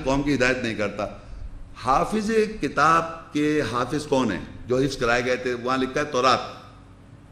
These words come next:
"بِمَا اسْتُحْفِظُوا مِنْ كِتَابِ"، لکھا ہے وہاں تورات، لکھا ہے "إِنَّا أَنزَلْنَا التَّوْرَاةَ" کے اندر،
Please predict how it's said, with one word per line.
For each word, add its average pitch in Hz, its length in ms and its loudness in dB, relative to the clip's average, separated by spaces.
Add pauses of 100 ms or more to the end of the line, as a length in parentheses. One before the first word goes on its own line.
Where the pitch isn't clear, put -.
(260)
"بِمَا 139 200 2
اسْتُحْفِظُوا 151 520 0
مِنْ 147 180 0
كِتَابِ"، 131 340 -2
لکھا 127 240 -2
ہے 156 40 2
وہاں 151 140 -2
تورات، 131 280 0
لکھا - 180 -4
ہے 147 40 0
"إِنَّا 139 180 0
أَنزَلْنَا 127 280 -2
التَّوْرَاةَ" 117 400 0
کے 110 80 -4
اندر، 92 180 -4